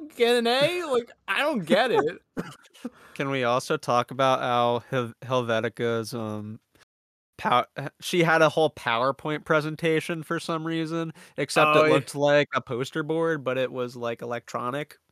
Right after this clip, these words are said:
Speaker 1: Well, that's just foreshadowing that she's the daughter of the big evil corporate man.
Speaker 2: Exactly,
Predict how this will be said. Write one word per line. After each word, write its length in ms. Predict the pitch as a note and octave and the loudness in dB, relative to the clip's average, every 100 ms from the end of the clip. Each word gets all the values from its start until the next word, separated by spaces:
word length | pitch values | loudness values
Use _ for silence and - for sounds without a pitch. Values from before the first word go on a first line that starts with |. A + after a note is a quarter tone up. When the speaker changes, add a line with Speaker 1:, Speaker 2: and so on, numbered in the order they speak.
| _ _ _ _ | _ _ _ _
Speaker 1:
Well, 480 | D#3+ E3 D#3 D3 - | -4 -2 0 -4 -6
that's 300 | D#3 F3 F3+ | -2 0 -2
just 220 | G3+ - - | -6 -8 -2
foreshadowing 880 | D#3+ D3+ - C#3+ A2+ A2+ A#2 A#2 A#2+ | 0 0 -2 -8 -8 -8 -10 -10 -8
that 240 | A2+ A2 _ - | -8 -10 _ -12
she's 360 | - F#3 D#3 | -4 -2 -2
the 100 | C#3 | -6
daughter 480 | A2+ - D3+ C#3+ C3 | -4 2 4 4 4
of 100 | A#2 | 2
the 120 | A#2+ - | -4 -8
big 340 | - C#3+ B2 - _ | -2 -2 -4 -12 _
evil 360 | C#3+ D3+ C3+ C3 | -8 -6 -4 -4
corporate 720 | - - D#3+ D3 - B2 A2 - | -6 0 4 4 2 -6 -8 -8
man. 520 | B2 A2 G#2 G#2 A2 - _ _ - - | -4 -2 -2 -4 -6 -12 _ _ -12 -8
Speaker 2:
Exactly, 680 | C3 C3 C3 - B2+ A#2 | -2 2 0 0 -4 -4